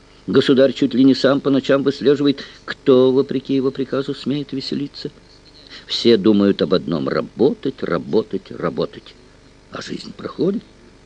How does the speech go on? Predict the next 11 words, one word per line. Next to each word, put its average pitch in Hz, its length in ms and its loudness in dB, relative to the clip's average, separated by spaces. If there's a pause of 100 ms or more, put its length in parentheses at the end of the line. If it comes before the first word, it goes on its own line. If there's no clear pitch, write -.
(680)
Варенька 117 640 6
покружилась 95 600 -2
возле 73 320 -8
зеркала. 156 520 -4 (240)
Её 107 220 2
ещё 107 220 0
можно 98 280 -2
принять 85 440 -6
за - 120 -6
двадцатилетнюю 165 880 -6
девицу. 170 540 -6